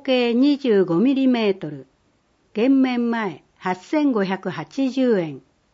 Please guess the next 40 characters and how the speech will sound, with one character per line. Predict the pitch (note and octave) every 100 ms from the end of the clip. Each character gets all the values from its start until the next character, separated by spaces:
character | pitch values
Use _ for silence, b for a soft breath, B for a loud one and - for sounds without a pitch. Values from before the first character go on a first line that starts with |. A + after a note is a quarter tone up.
| _ _ _ _
減 | F#3 A#3+ C4
免 | A#3+ A3 G#3
後、 | G3 F#3 - _
千 | _ - C#4 C#4
六 | B3+ B3+
百 | C4 A#3+
三 | - G3 A#3+ A#3+
十 | A#3+ G#3+ F3
円。 | D3+ C3+ _ _ _ _ _ _ _ -
減 | F#3+ B3 C4+
免 | C#4 C4 A#3
額、 | F#3+ F#3+ E3+ - _
六 | F#3+ F#3+ -
千 | D#4+ D4+ C#4
九 | B3 B3+
百 | G#3+ G3 E3
五 | E3 D#3+
十 | - C4 A3+
円。 | E3 B2+ - _ _ _ _ _ _ _ _ _ _ _ _ _ _ _ _
波 | G3
数 | G3 D4+ D4
調 | C#4+ D4+ D4
整 | - A#3 G#3+
に | G3
よ | G3
り | F#3+ G3 G3 -
一 | F3+ - C#4
円 | C4 B3 A#3+
前 | D4 D4
後 | B3
す | A3 A3
る | F#3+
可 | F#3+ E3+
能 | A3 C4
性 | B3+ B3 A3+
が | A3 G3+
あ |
り | F#3 F3
ま | D#3+
す。 | D#3+ -